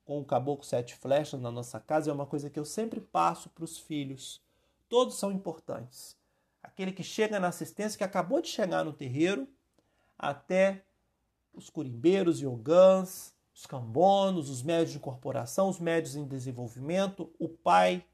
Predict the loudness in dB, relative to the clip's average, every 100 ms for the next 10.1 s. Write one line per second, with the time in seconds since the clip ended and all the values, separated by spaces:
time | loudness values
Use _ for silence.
0 | _ _ _ _ _ -14 -12 -2 0 0
1 | 0 -2 -4 -6 -14 -4 -2 0 0 -4
2 | _ _ 2 4 4 -2 -8 -4 -4 -4
3 | -10 -14 -6 -6 -6 -10 -18 -20 _ _
4 | _ _ -10 -2 0 2 0 -2 -2 -2
5 | 0 0 0 -2 0 2 0 -6 -12 -14
6 | -14 _ _ -12 -10 -6 -2 -4 -2 0
7 | 0 2 0 0 -4 -6 -10 -8 -6 -6
8 | -6 -4 -2 -2 -4 -8 -12 -14 _ _
9 | -6 -6 -4 -8 -6 -6 -6 -8 -10 -16